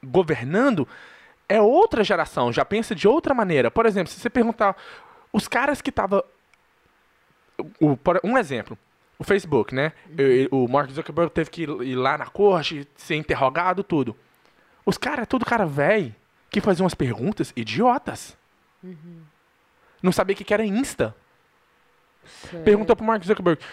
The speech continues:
Speaker 1: "Mas como é que a sua companhia faz dinheiro, sendo que ela não vende nenhum produto?"
Speaker 2: Nossa.
Speaker 1: Fazer umas, fazer umas perguntas que, tipo assim, é aquele tipo de pessoa que a geração já passou, per-, entendeu?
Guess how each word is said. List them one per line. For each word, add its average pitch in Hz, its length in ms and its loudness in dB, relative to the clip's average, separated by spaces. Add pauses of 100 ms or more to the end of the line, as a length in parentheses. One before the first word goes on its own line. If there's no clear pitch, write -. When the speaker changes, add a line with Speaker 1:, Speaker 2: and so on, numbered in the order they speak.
(100)
Speaker 1:
"Mas 240 160 -2
como 247 220 -4
é 320 40 0
que - 80 -6
a 262 40 -6
sua - 160 0
companhia 202 440 0
faz 180 240 0
dinheiro, 165 320 -2
sendo 220 280 -4
que 208 300 0 (220)
ela 170 180 0
não 175 140 -6
vende 143 300 -2
nenhum 147 180 -2
produto?" 107 480 -6 (2000)
Speaker 2:
Nossa. 165 500 -16
Speaker 1:
Fazer 196 180 2
umas, 226 280 0
fazer 190 200 -6
umas 220 220 -4
perguntas 196 420 0 (200)
que, 233 100 -8
tipo 262 80 0
assim, 233 180 -2 (220)
é 202 40 -2
aquele 240 200 -2
tipo 208 140 -2
de 165 60 -10
pessoa 208 200 0
que - 100 -4
a 202 40 4
geração 220 360 -2
já 214 120 -2
passou, 202 580 2 (180)
per-, 180 280 4
entendeu? 196 400 0